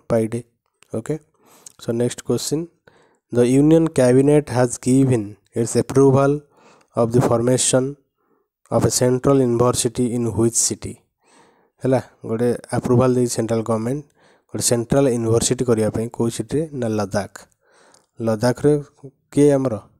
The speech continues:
ଗଭର୍ଣ୍ଣର? ଆର୍ କେ ମାଥୁର is the governor। ଆଉ ଲଦାଖର କ୍ୟାପିଟାଲ ହେଲା ଲେହ।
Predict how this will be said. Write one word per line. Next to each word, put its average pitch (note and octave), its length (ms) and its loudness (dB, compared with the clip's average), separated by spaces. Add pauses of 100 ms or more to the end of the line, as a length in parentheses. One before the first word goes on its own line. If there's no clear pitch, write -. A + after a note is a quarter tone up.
(840)
ଗଭର୍ଣ୍ଣର? A#2+ 500 2 (800)
ଆର୍ - 140 -8 (100)
କେ D3+ 100 4 (320)
ମାଥୁର G#2+ 420 -6 (100)
is A2 80 -10
the A2+ 140 -6
governor। G2+ 420 -8 (540)
ଆଉ A#2+ 420 0
ଲଦାଖର B2+ 500 0 (220)
କ୍ୟାପିଟାଲ A#2+ 440 -2
ହେଲା D3 160 -4 (260)
ଲେହ। A2+ 340 -2